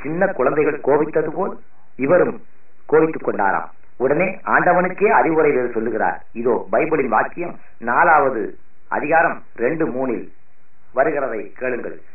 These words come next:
யோனாவுக்கு கர்த்தரை நோக்கி விண்ணப்பம் பண்ணி, "ஆ கர்த்தாவே, நான் என் தேசத்தில் இருக்கும்போதே நான் இதை சொல்லவில்லையா?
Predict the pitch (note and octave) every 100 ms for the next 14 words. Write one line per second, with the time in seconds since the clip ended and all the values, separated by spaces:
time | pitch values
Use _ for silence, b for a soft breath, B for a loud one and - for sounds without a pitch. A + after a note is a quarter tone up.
0 | - A#2 C3 F3 E3+ E3+ E3+ C#3+ A2+ -
1 | - - - B2+ D3 E3+ F3+ F3 F#3 F#3
2 | F3 - G#2+ C3 F3 F#3 F#3 F3 F#3+ G#3
3 | - - - C3 F3+ F3 F3 F#3+ F#3+ G3
4 | F3+ - A2 C#3 E3+ E3+ B2+ D#3 D#3+ G3
5 | F#3 F#3 F3+ F#3 F#3+ F#3 F3+ F3 E3 F3+
6 | F#3+ G3 G3+ E3